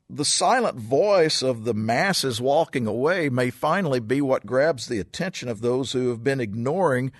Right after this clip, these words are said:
these voices crying out, "Something is wrong." The church's irrelevant message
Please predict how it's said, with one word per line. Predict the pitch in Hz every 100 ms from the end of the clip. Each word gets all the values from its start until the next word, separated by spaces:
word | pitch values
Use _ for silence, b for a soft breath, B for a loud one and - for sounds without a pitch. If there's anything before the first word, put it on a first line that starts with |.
| b b b b
these | 127 143 120
voices | 127 165 196 - 127
crying | - 156 143 143 143
out, | 180 151
"Something | - 170 180 196 180
is | - 110 113
wrong." | 117 151 170 147 104 73 - _ _ _ _ -
The | 95
church's | - 185 196 156 123
irrelevant | 156 127 143 190 131 123 -
message | 117 120 202 - 95 104 117